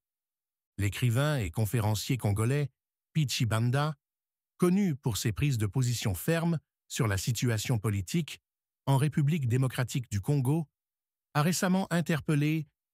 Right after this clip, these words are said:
James Kabarebe, ancien ministre de la Défense du Rwanda, sur les révélations qu'il a faites concernant les liens entre le M vingt-trois, M vingt-trois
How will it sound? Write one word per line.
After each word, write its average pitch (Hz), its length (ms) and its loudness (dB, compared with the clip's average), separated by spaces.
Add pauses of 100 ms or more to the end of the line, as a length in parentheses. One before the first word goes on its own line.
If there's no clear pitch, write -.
(120)
James 147 300 2 (100)
Kabarebe, 143 600 0 (540)
ancien 139 360 2
ministre 135 500 0
de 113 100 0
la 101 120 0
Défense 127 500 0
du 123 120 2
Rwanda, 117 580 0 (400)
sur 113 200 2
les 107 100 2
révélations 123 600 0
qu'il 113 160 0
a 92 80 -2
faites - 380 -4 (360)
concernant 160 540 2
les 131 120 2
liens 139 440 2 (320)
entre 127 260 0
le 123 240 0
M 156 220 2
vingt-trois, 127 640 0 (440)
M 123 160 2
vingt-trois 127 640 0